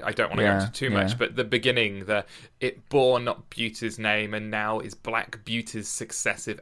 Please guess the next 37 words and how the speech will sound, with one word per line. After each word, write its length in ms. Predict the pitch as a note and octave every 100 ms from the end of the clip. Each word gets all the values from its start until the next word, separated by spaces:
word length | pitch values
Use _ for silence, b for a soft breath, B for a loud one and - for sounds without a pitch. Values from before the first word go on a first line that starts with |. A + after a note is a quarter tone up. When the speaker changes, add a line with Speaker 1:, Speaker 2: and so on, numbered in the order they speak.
| -
Speaker 1:
heir, 280 | F#2+ F#2+ F#2
and 160 | F#2+
beauty 360 | F#2 A2 G#2+ A2
slandered 580 | - - G#2+ G#2 G2 G2+
with 120 | F#2+
a 60 | F#2+
bu-, 280 | - G2+ G2 -
bastard 460 | A2+ A2 - G#2+ -
shame." 440 | - G2+ G2 F#2+ - b b b b
It, 180 | B2 -
it, 140 | C3 - - - - - - -
certain 340 | - G3 F3+ C#3+
parts 260 | E3+ -
of 60 | C#3
it 60 | -
roll 380 | D3 D3+ B2 G#2+
really 260 | A#2 A2
well, 320 | A2+ A2+ F#2 - b b b
and 100 | A#2
then 60 |
you 100 | A#2+
get 180 | B2 -
further 280 | - C3 A2+
down, 420 | C#3 B2+ G#2 F#2 -
and, 340 | A2 G#2+ A2 -
and 440 | A2+ A2 G#2 G#2+ - - - - _ - _ - - - _ -
the 640 | B2 A#2+ A#2 A#2 G#2+ - -
punctuation 560 | - D3 - C3+ B2 A#2+
doesn't 220 | A2 G#2+
come 180 | A2 G#2+
where 100 | G2+
you 120 | G2+
expect 420 | G#2 - - - -
it, 120 | -
or, 220 | A#2 A2+
or 100 | A#2+ A#2+
not 240 | B2 -